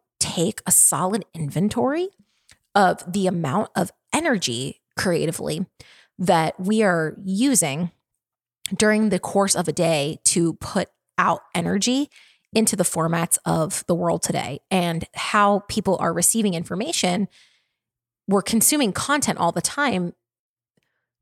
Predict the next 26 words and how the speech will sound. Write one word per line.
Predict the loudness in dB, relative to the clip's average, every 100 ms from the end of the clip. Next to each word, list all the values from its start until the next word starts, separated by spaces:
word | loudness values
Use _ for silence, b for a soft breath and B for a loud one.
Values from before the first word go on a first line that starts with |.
| _
to | -2
be, | 0 2 2 0 -2
you | -2
know, | -2 -4 -6 -12 _ _ _ _ _
somebody, | 2 2 2 -2 0
what | 0 0 -2
I | 0
guess | 2 2
the | 2
word | 0 0 0
relevant | 2 4 2 0 -4 -4
comes | -2 0 0
to | 0
mind. | 0 0 -2 -4 _ _ _ _ _ _ -6
You | 0
have | 0
to | 2
be | 0
thinking | 0 0 0
about | 0 0
how | 0
much | -2 -2
content | -2 -2 -2
is | -2
being | -4 -6
produced | -4 -2 0 2 0